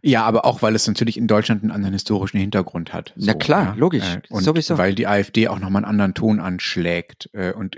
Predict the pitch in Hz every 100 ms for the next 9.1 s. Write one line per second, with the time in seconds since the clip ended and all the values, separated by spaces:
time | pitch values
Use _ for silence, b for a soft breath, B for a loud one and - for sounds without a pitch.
0 | 120 107 107 110 - - 98 104 - -
1 | - 104 107 98 107 98 - 95 101 107
2 | 98 92 95 95 B B B - 110 -
3 | - 98 101 104 95 104 92 - 101 -
4 | 101 95 - 95 95 98 92 92 101 95
5 | 95 - 98 92 98 - 98 95 95 -
6 | - 95 92 - 113 87 92 - 101 98
7 | 95 90 98 98 98 101 95 90 - 98
8 | 101 92 - 87 - 92 92 90 87 90